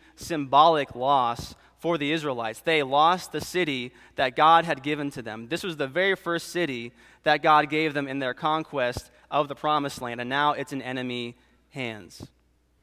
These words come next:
And not only that, but in order for Moab to have taken Jericho, they would have also had to have taken control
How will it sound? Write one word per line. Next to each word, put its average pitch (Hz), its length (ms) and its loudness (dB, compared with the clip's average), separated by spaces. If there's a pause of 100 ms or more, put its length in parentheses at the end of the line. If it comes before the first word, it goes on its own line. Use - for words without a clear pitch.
(840)
And 139 200 -2 (120)
not 165 260 2
only 180 240 0
that, 160 300 6
but 151 120 -6
in 147 80 -4
order 180 260 -4
for 156 140 -6
Moab 160 500 4
to 156 100 -10
have 131 200 -4
taken 160 420 -4
Jericho, 160 560 -2
they 160 140 -2
would 147 120 -2
have 139 140 -4
also 156 360 -2
had 143 300 4
to 139 80 -6
have 135 120 -4
taken 151 320 -6
control 135 680 -6